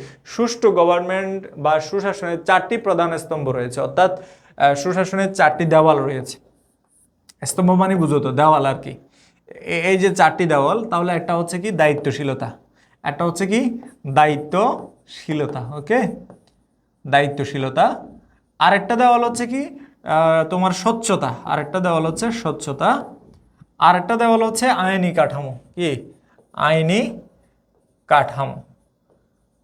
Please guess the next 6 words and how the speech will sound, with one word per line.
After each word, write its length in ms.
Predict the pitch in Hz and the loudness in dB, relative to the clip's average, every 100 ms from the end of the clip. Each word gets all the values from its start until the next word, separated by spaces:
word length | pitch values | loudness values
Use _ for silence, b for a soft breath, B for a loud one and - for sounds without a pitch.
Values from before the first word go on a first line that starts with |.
| _ - | _ -4
ওকে। 280 | 147 151 - | -4 0 2
আরেকটা 360 | 156 185 202 240 | 4 4 4 2
দেওয়াল 280 | 240 240 240 | 4 4 2
হচ্ছে 240 | 240 247 | -2 -4
কি 200 | 254 285 | -4 -4
অংশগ্রহণ। 920 | - 175 185 180 180 165 147 131 127 | -2 -2 -2 -2 -4 -2 -2 -2 -4